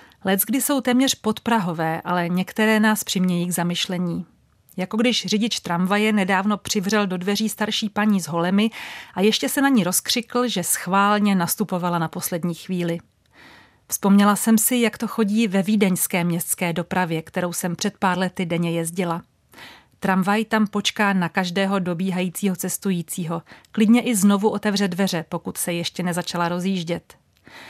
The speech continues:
Když mě to někdy otravovalo, připomněla jsem si, že příště to můžu být já, na koho řidič ochotně počká. Tenhle zvyk bych uvítala i u nás doma, ale už slyším ty námitky. Kam bychom přišli, kdyby se na každého čekalo?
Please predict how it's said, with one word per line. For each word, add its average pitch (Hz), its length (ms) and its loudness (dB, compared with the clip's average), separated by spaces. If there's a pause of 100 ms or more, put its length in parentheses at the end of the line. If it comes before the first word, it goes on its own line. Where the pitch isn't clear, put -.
(440)
Když 214 240 4
mě 294 120 2
to 311 80 -2
někdy 285 300 2
otravovalo, 196 680 2
připomněla 233 540 4
jsem 240 200 0
si, 254 300 0
že 226 120 0
příště 208 520 0
to 233 140 2
můžu 226 260 4
být 214 260 0
já, 180 300 2
na 165 160 0
koho 175 300 -6
řidič 175 320 -6
ochotně 180 420 -6
počká. 170 560 -4 (800)
Tenhle 196 340 2
zvyk 180 300 -2
bych 220 200 -4
uvítala 208 460 0
i 202 140 -4
u 214 80 2
nás 202 240 4
doma, 185 300 2 (480)
ale 214 160 4
už 220 140 0
slyším 214 380 2
ty 202 100 2
námitky. 180 540 2 (320)
Kam 196 200 4
bychom 190 300 2
přišli, - 460 2
kdyby 190 260 2
se 185 140 0
na 185 100 2
každého 180 400 0
čekalo? 175 520 0